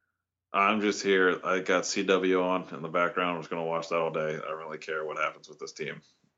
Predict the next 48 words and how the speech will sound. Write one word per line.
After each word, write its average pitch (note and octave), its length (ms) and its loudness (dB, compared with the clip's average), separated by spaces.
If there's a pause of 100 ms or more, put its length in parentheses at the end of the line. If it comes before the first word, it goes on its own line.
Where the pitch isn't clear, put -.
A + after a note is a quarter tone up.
(280)
And F2+ 120 -2
they're F#2 100 2
like, F2+ 300 2 (380)
"Well, A2+ 140 10
what A#2+ 120 12
are B2 40 12
you A#2+ 80 10
gonna A2 100 6
do A2+ 80 8
about G2+ 200 8
Justin F#2+ 280 2
Falk?" F2+ 320 2
And F2 80 -4
he's E2 100 -2
like, E2 140 2
"I A#1 40 -2
don't F2 100 -2
even F2 140 -4
know E2 100 0
who F2 140 -2
that E2 140 2
is. E2 420 0 (140)
I E2 120 -4
don't E2 180 -6
care E2 160 -2
if D2+ 100 -6
we D#2 80 -2
win." D2+ 260 -6 (840)
And G2 100 -8
Thomas B2 280 6
Dunn, G#2 480 6
who, F#2 340 4
unlike G#2+ 320 4
any G2+ 160 2
other, F#2+ 520 6 (100)
um, E2+ 400 -6 (560)
you G#2 80 -4
know, D#2+ 340 -2
owner F#2+ 220 0
before, F2 380 2
was E2+ 120 0
like, E2+ 180 0
"Well, A2 140 8
I B2+ 60 8
wanna G#2+ 180 6
win F2 160 2
these D#2+ 160 -2
games, D2+ 400 -8